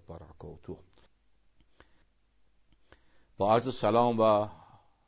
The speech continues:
ابراز ارادت به محضر مقدس ولی عصر و سلام به شما بینندگان گرامی که ناظر و شاهد این برنامه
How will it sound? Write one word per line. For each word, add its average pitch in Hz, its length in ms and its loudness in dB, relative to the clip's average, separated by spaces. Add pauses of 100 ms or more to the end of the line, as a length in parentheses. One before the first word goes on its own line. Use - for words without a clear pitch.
(260)
ابراز 98 480 -2
ارادت 95 680 -4
به 90 60 -10
محضر 92 400 -6
مقدس 92 520 -10
ولی 87 460 -12
عصر 104 580 -2 (1300)
و 92 60 -12
سلام 104 500 0
به 90 360 -6
شما 98 360 -6
بینندگان 92 680 -8
گرامی 90 800 -10 (680)
که 92 100 -16
ناظر 90 500 -6
و 104 100 -2
شاهد 98 480 -6
این 90 360 -8
برنامه 87 640 -12